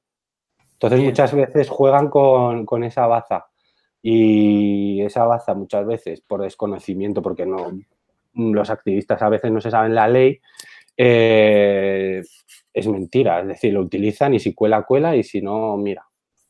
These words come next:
Speaker 2: Bien, bien. El, el, te llevo al mundo del periodismo, porque a veces los portales de datos están ahí, como decís vos, y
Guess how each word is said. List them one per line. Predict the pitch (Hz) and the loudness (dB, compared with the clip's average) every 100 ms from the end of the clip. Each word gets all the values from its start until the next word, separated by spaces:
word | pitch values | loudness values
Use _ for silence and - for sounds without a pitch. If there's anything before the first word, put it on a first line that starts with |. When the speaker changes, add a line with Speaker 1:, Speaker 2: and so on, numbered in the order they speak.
| _ - | _ -12
Speaker 2:
Bien, | 135 120 107 _ _ | -8 -8 -10 _ _
bien. | 123 117 - - - - - | -18 -18 -18 -20 -20 -10 -2
El, | 160 156 160 | 0 0 2
el, | 175 175 160 151 - _ _ | 2 2 -2 -4 -8 _ _
te | 185 | 0
llevo | 220 277 | 2 2
al | 240 | 2
mundo | 233 240 233 | 0 2 4
del | 180 | 4
periodismo, | 170 156 156 160 160 156 151 | 2 4 4 6 2 0 -4
porque | 147 160 143 - | -4 -4 -6 -4
a | 147 | -2
veces | 175 208 220 202 - - - | 0 0 -2 -4 -8 -18 -10
los | 143 | -6
portales | 165 160 202 196 180 | -2 0 2 4 4
de | |
datos | 185 185 170 | 4 4 0
están | 147 175 175 | 0 -2 -2
ahí, | 175 190 | -4 -4
como | 170 160 | -8 -8
decís | 160 175 | -8 -6
vos, | 185 | -4
y | 180 | -4